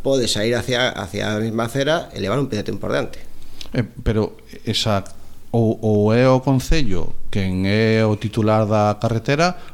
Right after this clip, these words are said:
Speaker 2: ou son os das obras que son os que manchan, alguén terá que limpar eso.
Speaker 1: A responsabilidade, teóricamente, sería da obra.
Speaker 2: Sí.
Speaker 1: Esa, por normativa, eh, tería que ser a obra a que limpe o, a calzada. Pero, eh, actuar de oficio o Concello tamén podría facelo, porque nós mismos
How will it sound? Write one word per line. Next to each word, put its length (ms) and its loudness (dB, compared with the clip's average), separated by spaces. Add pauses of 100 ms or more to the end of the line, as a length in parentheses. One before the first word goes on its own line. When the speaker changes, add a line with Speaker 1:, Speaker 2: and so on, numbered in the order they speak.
(140)
Speaker 2:
ou 400 2
son 260 0
os 140 2
das 160 0
obras 400 2
que 160 -8
son 160 0
os 80 -6
que 80 -2
manchan, 480 0
alguén 400 0
terá 240 -2
que 80 -6
limpar 320 -2
eso. 160 -4
Speaker 1:
A 80 -4
responsabilidade, 640 0
teóricamente, 720 0
sería 320 0
da 160 0
obra. 260 -2 (300)
Speaker 2:
Sí. 360 -4
Speaker 1:
Esa, 240 -4
por 120 -4
normativa, 640 -2 (360)
eh, 280 -2
tería 160 -2
que 80 -4
ser 120 -2
a 120 0
obra 360 -2
a 120 -6
que 120 -2
limpe 320 0
o, 440 -4
a 120 -4
calzada. 520 -4 (280)
Pero, 360 -4 (100)
eh, 180 -4
actuar 380 -4
de 80 0
oficio 320 -2
o 20 -2
Concello 300 -2
tamén 240 -2
podría 300 2
facelo, 340 -6
porque 260 -8
nós 380 -4
mismos 560 -4